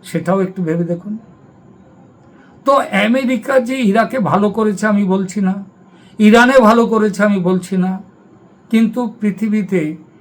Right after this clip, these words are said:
ইসরায়েলের বাঁচার অধিকার আছে, তেমনি ইরানিদেরও বাঁচার অধিকার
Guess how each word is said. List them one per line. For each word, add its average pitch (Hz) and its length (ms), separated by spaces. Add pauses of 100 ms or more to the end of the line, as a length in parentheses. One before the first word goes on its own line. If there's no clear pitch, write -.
(240)
ইসরায়েলের 190 520 (100)
বাঁচার 170 340 (460)
অধিকার 175 320 (120)
আছে, - 180 (840)
তেমনি 208 280 (220)
ইরানিদেরও 240 580 (100)
বাঁচার 185 300 (100)
অধিকার 135 300